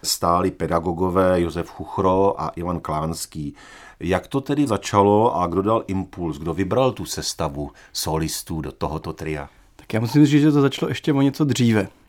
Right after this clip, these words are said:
Speaker 2: To začalo ještě na konzervatoři, v posledním ročníku, kdy já jsem studoval v šestém ročníku na konzervatoři a právě jak jste správně poznamenal, na školách tohoto typu je povinná i komorní hudba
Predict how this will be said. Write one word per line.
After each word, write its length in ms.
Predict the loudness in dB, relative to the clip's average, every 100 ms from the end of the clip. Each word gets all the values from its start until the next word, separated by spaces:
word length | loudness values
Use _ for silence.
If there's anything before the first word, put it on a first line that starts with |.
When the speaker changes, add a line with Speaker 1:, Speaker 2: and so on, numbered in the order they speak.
| _
Speaker 2:
To 100 | -6
začalo 320 | -4 -4 -2 -4
ještě 240 | -2 0
na 100 | 0
konzervatoři, 800 | 2 2 4 2 2 4 4 2 -4 -20 -20 -20 -20 -20 -12
v 40 |
posledním 400 | -8 -6 -2 0
ročníku, 640 | -2 -2 -2 0 0 -2 -2 _
kdy 140 | -6 -2
já 140 | -2
jsem 160 | -2 -6
studoval 460 | -6 -2 -2 -2 -6 -16 -20 -20 -18
v 60 | -12
šestém 300 | -8 -4 -4
ročníku 340 | -4 -6 -4
na 100 | -6
konzervatoři 680 | -6 -4 -2 -2 -2 0 -2 0
a 200 | -4 -4 -12 -20 -20 _ _ -10
právě 220 | -4 0 0
jak 100 | 0
jste 120 | -6
správně 340 | -2 0 0
poznamenal, 640 | -2 -2 0 2 4 4 4
na 340 | 2 0 -4 -12
školách 440 | -10 -2 0 0
tohoto 260 | -2 -4 -4
typu 380 | -8 -2 0 0 -8 -20 -12 -4
je 120 | -4
povinná 320 | 0 0 2
i 100 | 0
komorní 380 | -2 0 2 0
hudba 460 | -2 2 4 4